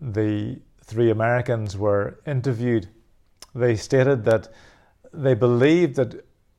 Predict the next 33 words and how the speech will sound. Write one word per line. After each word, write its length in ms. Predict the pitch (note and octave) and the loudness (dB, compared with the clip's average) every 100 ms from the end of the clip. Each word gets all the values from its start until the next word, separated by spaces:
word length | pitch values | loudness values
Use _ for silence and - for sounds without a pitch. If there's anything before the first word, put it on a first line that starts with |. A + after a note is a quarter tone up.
| _ _ _ _ B2+ | _ _ _ _ -4
God 380 | C3+ C3+ C#3+ D3 | 4 8 8 6
had 300 | A#2+ A#2+ G#2 | 2 0 0
them 240 | A#2 A#2 | -2 -4
on 340 | - C#3+ B2 B2 | -4 0 2 2
that 240 | A2+ A2 | -2 -2
train 540 | - A#2 A2 A2 G#2+ - _ - | -4 -4 -4 -6 -10 -14 _ 0
on 220 | B2+ A#2+ | 0 0
that 300 | G#2+ A2+ F#2+ | -2 -4 -6
day 460 | G#2+ G#2 G2+ A2 G#2+ _ _ - | -8 -6 -8 -10 -16 _ _ -10
in 140 | A2+ | -10
order 420 | C#3 B2 A2+ A2+ | -4 -2 0 0
to 140 | G#2+ A2+ | -4 -8
save 600 | - B2+ A2+ G#2 G2 - | -10 -8 -6 -6 -10 -14
people's 440 | A2+ G#2+ A#2 G2+ | -14 -10 -10 -10
lives. 640 | A#2+ C3 C3 C3+ C3+ - _ _ _ _ _ _ _ _ | -10 -10 -10 -12 -14 -18 _ _ _ _ _ _ _ _
It 40 | - | -8
was 80 | B2 | -4
a 80 | |
wonderful 560 | A#2 C#3 D#3 D3 A#2+ A#2 | 2 4 2 -4 -2 -4
act 480 | C#3 A2+ A2 - - - | -2 -6 -6 -14 -20 -12
of 220 | A2+ F#2+ | -10 -10
hero-, 560 | - A2+ A2+ A#2+ A2+ A2+ - | -10 -8 -6 -6 -6 -8 -10
heroism. 720 | B2+ A#2+ A#2 A#2 A2 B2+ A#2+ - _ - _ _ _ _ - - | -6 -4 -4 -8 -10 -12 -14 -20 _ -20 _ _ _ _ -20 -14
And 120 | - C3 | -6 -2
because 260 | C3 G3+ | 0 2
of 100 | F#3 | 2
what 200 | E3 C#3 | 0 0
they'd 260 | D#3 C#3+ A#2 | 0 -2 2
done, 440 | C#3 C3 G#2+ F#2+ G2+ _ - - - | 4 4 0 -10 -14 _ -20 -20 -8
uh, 140 | A2+ G#2+ | -4 -2
the 100 | A2+ | 0
French 400 | B2+ B2 A2+ - | 0 0 -2 0
president 560 | C3 A#2+ A#2+ A2+ G2 | 2 2 2 -2 -4